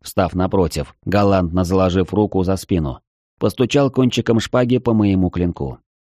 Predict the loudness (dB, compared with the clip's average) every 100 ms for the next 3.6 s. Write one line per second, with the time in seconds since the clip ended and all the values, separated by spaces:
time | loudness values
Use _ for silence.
0 | _ _ _ _ 2 4 2 2 2 2
1 | 2 0 -2 -2 -6 _ -2 0 0 0
2 | 0 2 2 2 2 2 2 2 0 0
3 | 0 0 2 0 -2 -8